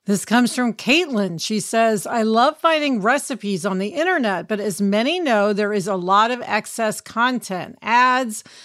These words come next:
paragraphs of backstory, pictures. It's easy to lose your place on the site while you cook.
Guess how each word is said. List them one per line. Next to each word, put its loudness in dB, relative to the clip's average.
paragraphs 2
of -10
backstory, 0
pictures. -4
It's 0
easy 0
to 2
lose 0
your -2
place 0
on -2
the 0
site -2
while 0
you -4
cook. 0